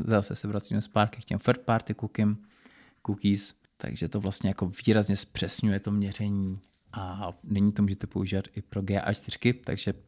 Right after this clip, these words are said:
to je velký posun kupředu. A další novinka je něco, co se jmenuje Deferred Online Conversion Adjustment, zkráceně doca. A je to nástroj, který vám umožní hod-,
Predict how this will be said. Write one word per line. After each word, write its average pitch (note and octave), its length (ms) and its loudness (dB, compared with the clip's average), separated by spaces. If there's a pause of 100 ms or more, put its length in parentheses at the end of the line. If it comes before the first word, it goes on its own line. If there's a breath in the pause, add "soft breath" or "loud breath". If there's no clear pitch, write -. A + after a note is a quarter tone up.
(160)
to - 60 0
je D2+ 60 2
velký G2 440 2 (240)
posun A2 420 2 (200)
kupředu. D#3+ 440 4 (1080 loud breath)
A G#2+ 280 -2
další B2+ 380 6
novinka C#3 800 8
je G2+ 560 2
něco, G2 460 0
co - 160 -6
se - 140 -2
jmenuje G2+ 260 4
Deferred G2+ 800 2 (140)
Online G2+ 440 4 (100)
Conversion G2 520 2
Adjustment, B2 720 4 (280)
zkráceně - 580 -2
doca. A2+ 440 6 (320)
A G#2+ 60 8
je A2+ 60 10
to C#3 100 8
nástroj, B2 380 8
který A2+ 200 6
vám A2+ 200 8
umožní A#2 480 8
hod-, G#2+ 220 4